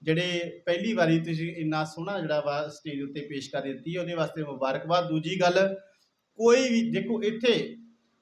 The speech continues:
ਉਦੋਂ ਨਾ ਸਰੋਤੇ ਦਾ ਹੌਸਲਾ ਦੁੱਗਣਾ ਹੋ ਜਾਂਦਾ ਜਦੋਂ ਇਹ 'ਚ ਇੱਕ ਪ੍ਰਿੰਸੀਪਲ ਸਾਹਿਬ ਹੋਰ ਵੀ ਦਿੱਕਤ ਆਉਂਦੀ ਆ। ਆਪਾਂ ਮੰਜੀ ਸਾਹਿਬ ਜਦੋਂ ਸਮਾਗਮ ਹੁੰਦੇ ਨੇ ਨਾ, ਉਹਦੇ 'ਚ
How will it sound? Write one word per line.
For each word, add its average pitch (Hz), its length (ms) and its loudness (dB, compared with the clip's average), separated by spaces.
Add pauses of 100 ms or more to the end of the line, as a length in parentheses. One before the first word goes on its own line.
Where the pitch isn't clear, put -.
(360)
ਉਦੋਂ 190 260 0
ਨਾ 269 120 2
ਸਰੋਤੇ 180 420 -4
ਦਾ 208 80 2
ਹੌਸਲਾ 175 400 0
ਦੁੱਗਣਾ 156 420 0
ਹੋ 180 60 2
ਜਾਂਦਾ 147 240 0
ਜਦੋਂ 170 340 -2
ਇਹ 190 100 -4
'ਚ 214 80 -6
ਇੱਕ 226 280 -4
ਪ੍ਰਿੰਸੀਪਲ 226 360 -2
ਸਾਹਿਬ 269 180 -2
ਹੋਰ 196 220 0
ਵੀ 226 100 2
ਦਿੱਕਤ 180 300 -2
ਆਉਂਦੀ 151 240 -2
ਆ। 170 60 4
ਆਪਾਂ 185 340 -2 (180)
ਮੰਜੀ 190 200 -4
ਸਾਹਿਬ 220 220 -4
ਜਦੋਂ 233 160 0
ਸਮਾਗਮ 220 380 0
ਹੁੰਦੇ 233 160 -2
ਨੇ 208 100 -2
ਨਾ, 311 120 -4 (1500)
ਉਹਦੇ 262 200 6
'ਚ 311 120 -4